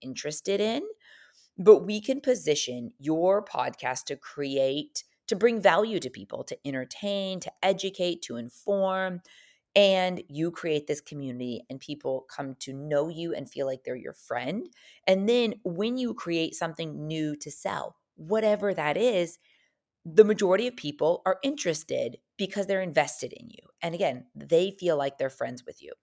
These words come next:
So there are many ways to be strategic about your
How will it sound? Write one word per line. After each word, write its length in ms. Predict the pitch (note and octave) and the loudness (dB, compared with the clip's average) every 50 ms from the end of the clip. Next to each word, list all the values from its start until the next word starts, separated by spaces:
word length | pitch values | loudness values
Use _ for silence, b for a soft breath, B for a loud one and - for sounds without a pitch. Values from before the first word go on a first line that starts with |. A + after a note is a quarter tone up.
| _ _ - | _ _ -2
So 340 | - - F3 D#3+ D3+ D3 - B B B B B B B B B | 4 6 6 6 6 4 -2 B B B B B B B B B
there 360 | - F3 G3+ G#3 G#3 G#3+ G#3+ | 2 6 8 8 8 8 4
are 360 | - - F#3 F#3 F3 F3 - - | 4 4 4 4 4 2 -2 -6
many 420 | F3+ F3+ F#3 F#3+ F#3+ G3 G#3 G#3 | -6 -2 0 0 0 0 -2 -2
ways 500 | F#3+ F3 E3 D#3 D#3+ D#3 D#3 D3 - - _ - | 2 4 4 4 4 2 0 -2 -4 -12 _ -12
to 400 | - - E3+ D#3+ D#3 D3+ D3+ D3 | -10 -6 -4 -4 -4 -4 -4 -6
be 160 | - D#3+ E3 | -6 -6 -6
strategic 500 | D#3+ - D#3 D3 - D3+ D#3 D3+ - - | -6 -6 -8 -8 -6 -6 -6 -6 -6 -6
about 200 | G#3+ F#3+ D#3 B2+ | -2 0 0 0
your 120 | G#2+ C#3 | 0 -2